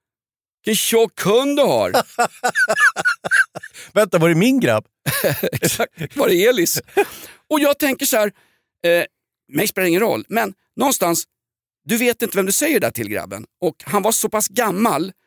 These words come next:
Speaker 1: så han, han sa det enbart för att hans fanklubb skulle börja garva och han trodde att gubbjäveln, det vill säga jag, med krum rygg,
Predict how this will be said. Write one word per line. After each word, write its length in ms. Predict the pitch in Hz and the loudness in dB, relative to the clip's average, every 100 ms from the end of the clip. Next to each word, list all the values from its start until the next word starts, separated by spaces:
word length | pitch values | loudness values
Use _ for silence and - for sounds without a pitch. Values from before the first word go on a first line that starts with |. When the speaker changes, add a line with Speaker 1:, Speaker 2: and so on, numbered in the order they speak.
| _ _ | _ _
Speaker 1:
så 140 | - | -2
han, 340 | 165 170 135 - | -2 -2 -8 -14
han 160 | - 175 | -4 -2
sa 360 | - 247 233 226 | 0 2 4 2
det 200 | - 226 | 2 0
enbart 400 | 208 226 202 - | 2 0 0 0
för 120 | 165 | -2
att 120 | - | -2
hans 180 | 160 - | -6 -2
fanklubb 480 | 208 214 - 196 - | -2 -2 -2 -4 -4
skulle 140 | - | -2
börja 120 | 135 | -2
garva 400 | - 185 160 180 | 0 0 0 -2
och 80 | - | -2
han 100 | 160 | -4
trodde 320 | - 151 117 | -4 -4 -4
att 80 | 135 | -6
gubbjäveln, 760 | 127 190 135 127 196 214 220 185 | 2 0 2 -2 0 0 0 -2
det 60 | |
vill 60 | 147 | -2
säga 160 | 143 135 | -2 -2
jag, 360 | 156 202 220 - _ | 0 0 0 -6 _
med 180 | 165 - | -6 -2
krum 360 | 170 226 240 170 | 2 2 2 2
rygg, 300 | 151 156 | 0 0